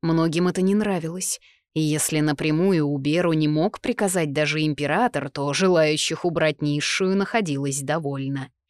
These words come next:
Вот он и придумал защиту, которая в моё время считалась лучшей».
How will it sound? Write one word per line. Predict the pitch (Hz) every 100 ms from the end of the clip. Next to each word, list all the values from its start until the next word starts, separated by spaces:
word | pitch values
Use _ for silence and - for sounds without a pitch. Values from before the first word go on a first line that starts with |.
| - - _
Вот | 254 294 285
он | 285
и | 302
придумал | 254 269 277 311 247 185
защиту, | 143 165 - - 294 214 160 - -
которая | - 240 320 269 233
в |
моё | 202 180 165 170
время | 226 240 247
считалась | 247 - 247 156 151 165 -
лучшей». | - 113 - - 110 113